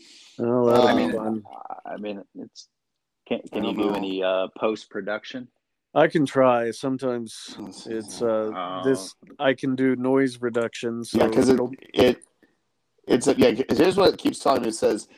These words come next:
Speaker 2: uh, "Microphone access required. You, uh, we've detected a Spotify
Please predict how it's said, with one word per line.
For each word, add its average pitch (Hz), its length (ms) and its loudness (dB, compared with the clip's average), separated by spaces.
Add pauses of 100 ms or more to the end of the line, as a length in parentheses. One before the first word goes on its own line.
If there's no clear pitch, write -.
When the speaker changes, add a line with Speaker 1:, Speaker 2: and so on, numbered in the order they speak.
(400)
Speaker 2:
uh, 117 280 0
"Microphone 165 1000 -2
access 135 500 -6
required. 117 720 -4
You, 135 580 -4
uh, 113 200 2
we've 127 160 -4
detected 135 840 -4
a 113 220 -2
Spotify 135 1300 -4